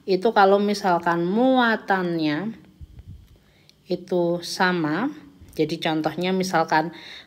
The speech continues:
kayak si soal ini plus-plus atau misalkan min-min atau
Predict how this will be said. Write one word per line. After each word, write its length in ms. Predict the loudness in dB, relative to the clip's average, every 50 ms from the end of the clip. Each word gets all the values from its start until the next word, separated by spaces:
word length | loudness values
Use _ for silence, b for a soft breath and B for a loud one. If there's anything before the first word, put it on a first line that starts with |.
| B -4
kayak 240 | -2 -2 -2 -2 -4
si 160 | -4 -4 -2
soal 320 | 0 0 2 2 2 2
ini 400 | 2 2 2 2 2 0 0 -2
plus-plus 800 | -4 -4 -2 -2 -2 -2 -4 -4 -2 0 2 2 0 -2 -6 -12 B B B B _ _ -10
atau 160 | -6 -4 -2 -2
misalkan 480 | -2 -2 0 0 0 2 2 2 2 2
min-min 640 | 2 2 2 2 2 2 2 2 2 2 2 0 B B B B B B -6
atau 720 | -4 -4 -4 -2 0 2 4 4 6 6 4 4 2 0